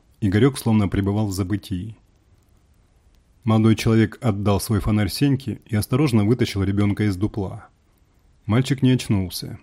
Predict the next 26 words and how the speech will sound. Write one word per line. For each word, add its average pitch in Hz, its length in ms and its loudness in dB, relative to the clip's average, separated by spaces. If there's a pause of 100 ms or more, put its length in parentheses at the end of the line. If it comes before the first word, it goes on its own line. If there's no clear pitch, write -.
(460)
Андрей 107 280 4
по-настоящему 104 720 0
забеспокоился. 98 880 -4 (1300)
«Не 107 160 4
переживай», 120 680 2 (200)
вдруг 104 300 -2
сказал 98 280 -2
Сенька, 131 380 0
дотронувшись 104 560 0
до 95 140 -2
Андрея. 101 560 -2 (600)
«С - 120 -8
ним 143 160 6
всё 127 160 0
хорошо. - 580 -4 (320)
Дома 127 300 4
он 101 160 2
очнётся». - 720 -4 (960)
Парень 147 220 6
не 120 80 6
стал 101 260 -2
ставить 98 360 -2
под 101 140 -6
сомнение 113 420 2
слова 101 300 -2
ребёнка. 101 640 -6